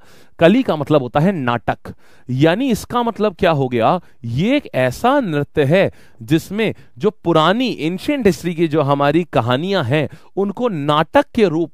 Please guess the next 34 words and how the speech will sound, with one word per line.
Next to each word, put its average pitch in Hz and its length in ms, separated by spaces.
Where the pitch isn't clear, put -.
में 156 360
दर्शाया 117 600
जाता 101 360
है, 110 180
नाटक 156 640
के 208 120
रूप 143 320
में 165 140
दर्शाया 131 460
जाता 120 280
है 151 220
एंशिएंट 139 400
हिस्ट्री 139 260
की 185 160
कहानियों 127 480
को, 120 180
प्राचीन 214 440
इतिहास 127 380
की 160 140
कहानियों 135 440
को 180 220
नाटक 156 460
के 180 100
रूप 135 280
में 139 120
इसमें 147 280
दर्शाते 110 480
हैं। 110 160
तो 190 80
कहां 185 320
पर 196 120
होता 127 240
है 107 160
ये? 175 200